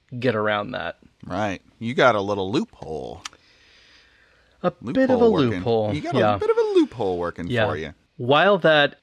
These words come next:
Speaker 1: that drawback really sucks, like, as a player.
Speaker 2: Kind of a deterrent, yeah.
Speaker 1: Yeah, it, it, it, because it exists in the game, it made me think about how society might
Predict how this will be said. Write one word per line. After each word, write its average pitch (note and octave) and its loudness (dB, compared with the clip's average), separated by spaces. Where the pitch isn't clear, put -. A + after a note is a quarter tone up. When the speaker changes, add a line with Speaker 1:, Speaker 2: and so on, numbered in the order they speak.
Speaker 1:
that C3+ 2
drawback A#2+ 2
really A#2 -2
sucks, - -2
like, A2+ -4
as A2 0
a G#2+ 0
player. D#3 -2
Speaker 2:
Kind A2+ -4
of A2+ -4
a C3+ 0
deterrent, B2 -4
yeah. G#2 -2
Speaker 1:
Yeah, C3+ 4
it, C3 2
it, - -10
it, C#3+ -4
because G3+ -2
it D#3+ -4
exists B2+ -4
in C3+ 2
the A#2+ 2
game, A2 -2
it C3+ 2
made C3+ 2
me C3 0
think C3 -4
about A#2 0
how A2+ 2
society A2+ -2
might A2 -4